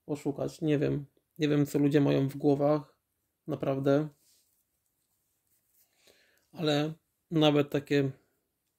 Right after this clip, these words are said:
za osiemdziesiąt złotych oszustwo trzeba zgłaszać.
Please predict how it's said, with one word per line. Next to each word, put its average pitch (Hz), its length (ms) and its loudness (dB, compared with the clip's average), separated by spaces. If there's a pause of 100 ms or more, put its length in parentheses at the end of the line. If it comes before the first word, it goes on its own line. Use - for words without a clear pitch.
(800)
za 143 180 2
osiemdziesiąt 147 500 0
złotych 143 320 0
oszustwo 147 560 -4 (240)
trzeba 127 480 -2 (480)
zgłaszać. 139 880 4